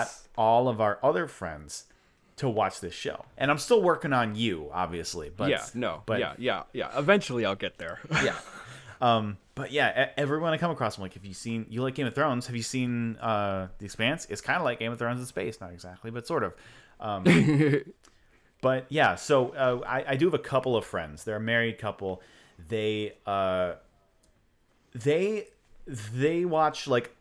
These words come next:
Speaker 2: half a season of something at a time, and then they'll, they'll get distracted, like, "Ooh, shiny thing." They're like, uh, you know, raccoon,
Speaker 1: Yes.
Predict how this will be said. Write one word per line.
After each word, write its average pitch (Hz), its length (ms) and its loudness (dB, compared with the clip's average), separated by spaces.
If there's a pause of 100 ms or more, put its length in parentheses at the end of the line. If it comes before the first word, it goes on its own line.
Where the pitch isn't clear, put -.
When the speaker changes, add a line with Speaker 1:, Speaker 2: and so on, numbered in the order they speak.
(460)
Speaker 2:
half 113 320 2
a 113 60 -4
season 95 360 -4
of 87 180 -6
something 85 380 -8
at 98 120 -2
a 90 60 -2
time, - 320 -12
and 117 140 -4
then 123 100 0
they'll, 110 200 0
they'll 107 220 -2
get 101 240 -4
distracted, 92 460 -4
like, 92 160 -8
"Ooh, 190 160 -6
shiny 143 360 -4
thing." - 280 -14
They're 110 120 -4
like, 117 260 0
uh, 127 40 -6
you 127 140 -6
know, 98 100 -2
raccoon, 113 420 0
Speaker 1:
Yes. 80 80 -8